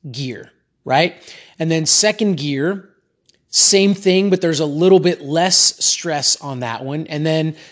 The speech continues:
you know, cars have an overdrive, right? Which is, like, their, their last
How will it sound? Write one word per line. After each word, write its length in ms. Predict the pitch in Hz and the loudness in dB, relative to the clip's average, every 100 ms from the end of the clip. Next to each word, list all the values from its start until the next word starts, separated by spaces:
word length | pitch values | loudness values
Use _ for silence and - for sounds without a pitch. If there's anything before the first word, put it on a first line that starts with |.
| - | -4
you 80 | |
know, 140 | 247 143 | 0 0
cars 380 | - 160 165 190 | 2 4 4 4
have 160 | 175 | 2
an 120 | 160 151 | 2 4
overdrive, 600 | 190 180 127 139 110 104 | 4 4 2 0 -2 -6
right? 340 | 113 139 160 | -6 -4 -4
Which 160 | 143 143 | -8 -6
is, 140 | 127 | -6
like, 220 | 143 139 | -8 -4
their, 260 | 151 143 131 - - - | -2 -2 -4 -10 -8 -2
their 200 | 147 147 | 0 2
last 760 | 151 165 180 175 - - - | 2 2 2 2 0 -2 -10